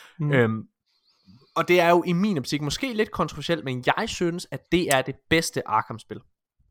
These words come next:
Speaker 1: Ja.
Speaker 2: Der er mange, der brokker sig over, øh, Batmobilen,
Speaker 1: Ej, jeg
Speaker 2: som man
Speaker 1: synes
Speaker 2: skal,
Speaker 1: fandme
Speaker 2: som man skal bruge deri, men altså, jeg, altså,
Speaker 1: Ja.
Speaker 2: jeg lod bare være med at bruge den. Øh, hvad hedder
Speaker 1: Ja.
Speaker 2: det? Og jeg, jeg synes, øh, historien er så fucking god, mand.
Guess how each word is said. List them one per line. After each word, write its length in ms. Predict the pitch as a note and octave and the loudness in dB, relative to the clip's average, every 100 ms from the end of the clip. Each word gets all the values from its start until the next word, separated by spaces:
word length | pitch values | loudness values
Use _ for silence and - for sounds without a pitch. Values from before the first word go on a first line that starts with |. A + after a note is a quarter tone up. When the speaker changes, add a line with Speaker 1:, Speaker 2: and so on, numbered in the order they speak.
| - | -2
Speaker 1:
Ja. 100 | D#3+ - _ _ _ _ _ _ _ - | -2 -2 _ _ _ _ _ _ _ -4
Speaker 2:
Der 60 | |
er 40 | D3 | 2
mange, 200 | C#3 F3 | 2 2
der 60 | E3 | 4
brokker 240 | D3+ E3 | 6 6
sig 140 | E3+ C#3+ | 4 2
over, 200 | C3+ A#2+ | 2 2
øh, 260 | A2+ A2+ A2+ - - _ - | 0 -4 -8 -14 -20 _ -2
Batmobilen, 480 | E3+ F#3 D3 D#3+ B2 | 0 0 0 -2 -4
Speaker 1:
Ej, 40 | |
jeg 80 | A2+ | -6
Speaker 2:
som 240 | G#2 - B2 | -6 -4 -2
man 40 | |
Speaker 1:
synes 120 | A#2+ | -2
Speaker 2:
skal, 160 | - B2+ | 0 2
Speaker 1:
fandme 200 | A#2 A#2 | 4 2
Speaker 2:
som 140 | C3+ C3 | -2 -4
man 100 | A#2 | -6
skal 160 | - | -6
bruge 220 | B2 C3 | -4 -2
deri, 180 | C#3+ B2 G#2 | 0 -2 -4
men 100 | A#2 | -8
altså, 180 | A#2 | -6
jeg, 120 | B2 B2+ - - _ - | -6 -8 -14 -20 _ -8
altså, 200 | G#2+ F3+ | 0 2
Speaker 1:
Ja. 100 | F3 | 4
Speaker 2:
jeg 120 | D3 | 4
lod 100 | D3+ | 4
bare 220 | C#3 B2 | 6 6
være 140 | D#3 C#3+ | 6 4
med 100 | B2 | 2
at 60 | |
bruge 280 | A#2+ C3+ D#3+ | 0 -2 -2
den. 120 | C#3+ - - | -6 -10 -2
Øh, 460 | C3+ C3 B2 A#2 A2+ | 2 4 4 2 -4
hvad 100 | A#2+ | -4
hedder 180 | C3 | -2
Speaker 1:
Ja. 60 | C3+ - - | -2 -6 -12
Speaker 2:
det? 100 | - | -8
Og 220 | G2+ A#2+ G2+ | -4 -2 -2
jeg, 100 | C3 | -4
jeg 140 | C3+ | -4
synes, 340 | - D3+ - - | -4 -6 -4 -2
øh, 120 | B2+ | -2
historien 500 | C3 - F#3 C#3+ A2+ | -2 -4 -2 0 -2
er 120 | A#2+ | -4
så 380 | B2 - - F3+ D3+ - - _ _ - | -6 -6 -4 -4 -4 -16 -20 _ _ 2
fucking 360 | G3 - D3+ A#2+ | 2 0 -12 -8
god, 240 | A2+ - | -10 -10
mand. 120 | - | -16